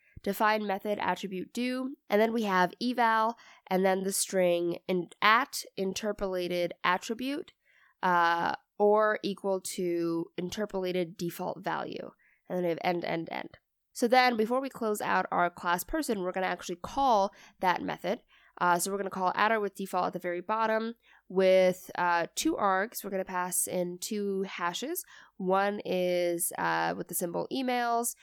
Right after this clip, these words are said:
with the value empty array. And the second is, uh, employee number with the value employee number generator dot next as a string. So we're gonna take that and we're gonna modify it a little bit. So instead of the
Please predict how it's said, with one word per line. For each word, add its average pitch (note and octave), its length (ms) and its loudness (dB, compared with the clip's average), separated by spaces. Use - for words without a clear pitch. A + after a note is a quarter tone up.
with F3+ 120 -2
the F#3 80 0
value F3 540 0
empty E3+ 380 -4
array. F#3 320 -2
And F3+ 120 -2
the F#3 80 -2
second F#3 640 -6
is, F3 600 -2
uh, F3 280 4
employee F#3+ 540 -2
number A3+ 520 0
with F#3+ 220 -6
the F#3 100 -2
value E3+ 600 -2
employee A3 720 -2
number F#3 420 -2
generator F3 460 -4
dot E3+ 260 -4
next F#3+ 560 -6
as E3 140 -4
a E3 80 -6
string. - 360 -10
So - 160 0
we're A3+ 100 0
gonna A#3 140 0
take D#4 240 -6
that F#3 220 4
and G3 100 -2
we're F#3+ 100 -2
gonna F#3 180 -2
modify G3+ 480 -2
it F3+ 140 -2
a F3+ 80 -4
little C#4+ 200 -2
bit. - 260 -2
So G#3+ 220 2
instead B3 640 0
of F#3 680 -2
the F3 720 -8